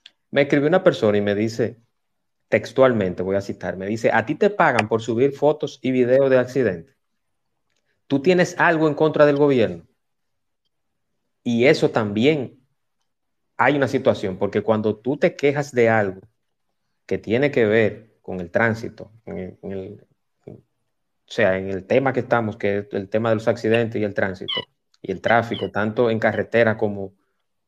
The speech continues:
como en la zona urbana,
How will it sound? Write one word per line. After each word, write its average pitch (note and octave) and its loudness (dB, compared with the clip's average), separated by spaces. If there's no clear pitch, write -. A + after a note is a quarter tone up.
como G2+ -4
en G2+ -2
la F#2+ -6
zona A2+ 0
urbana, G#2 0